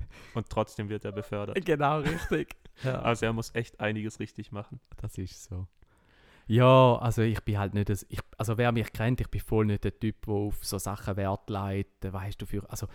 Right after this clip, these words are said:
Speaker 1: es gibt Menschen, denen ist die Visitenkarte und da, wo dort drauf steht, mega wichtig. Für mich ist es völlig unwichtig. Und auch die Funktion, ich, ich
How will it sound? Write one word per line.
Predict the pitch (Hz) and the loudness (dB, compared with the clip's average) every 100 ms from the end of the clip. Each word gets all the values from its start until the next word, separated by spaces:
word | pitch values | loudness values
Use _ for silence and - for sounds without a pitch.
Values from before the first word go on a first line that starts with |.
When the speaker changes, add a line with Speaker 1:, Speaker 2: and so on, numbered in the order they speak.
| - - | -16 -18
Speaker 1:
es | - | -8
gibt | 120 - | -4 0
Menschen, | 117 120 | 2 2
denen | 113 107 110 | 2 2 2
ist | 104 - | 0 -2
die | |
Visitenkarte | 104 123 - - 104 104 - | -4 -6 -8 -4 -2 -2 -2
und | 104 | -4
da, | 104 101 | -2 -4
wo | |
dort | 107 104 - | -2 -4 -6
drauf | 117 | -8
steht, | - 113 - | -6 -6 -4
mega | 113 110 | -2 0
wichtig. | 104 110 - 107 107 - | 0 -2 -4 -4 -4 -6
Für | - | -4
mich | 104 101 | -4 -4
ist | 101 | -6
es | - - - - - | -10 -16 -20 -20 -8
völlig | 104 92 90 | -4 -4 -4
unwichtig. | 92 92 87 - - 101 - - - - - | -8 -8 -10 -10 -12 -12 -16 -20 -20 -20 -6
Und | 117 107 | 0 2
auch | |
die | 110 | 0
Funktion, | 110 110 104 - 113 120 117 | 0 -2 -4 -2 -2 0 -4
ich, | - - | -10 -16
ich | - | -14